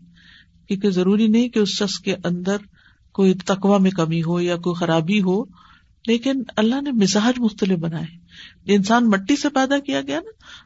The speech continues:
تو جس طرح مٹی کی مختلف اقسام ہے، زمین کے مختلف حصے ہیں، کوئی نرم ہے،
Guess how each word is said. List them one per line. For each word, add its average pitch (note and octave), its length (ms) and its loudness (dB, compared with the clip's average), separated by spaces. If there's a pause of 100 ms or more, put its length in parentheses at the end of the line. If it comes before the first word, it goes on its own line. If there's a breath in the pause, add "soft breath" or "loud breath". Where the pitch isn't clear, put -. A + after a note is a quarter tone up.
تو A3 80 -4
جس A#3 200 -2
طرح B3+ 160 2
مٹی A3 280 0
کی C#4 120 -4
مختلف A#3+ 420 -2
اقسام G#3 460 0
ہے، G#3 80 4
زمین F#3+ 360 2
کے G#3+ 120 -2
مختلف G3+ 420 -2
حصے G3 220 -4
ہیں، G3+ 80 -4
کوئی F#3+ 180 -4
نرم G3 340 0
ہے، G3+ 60 -2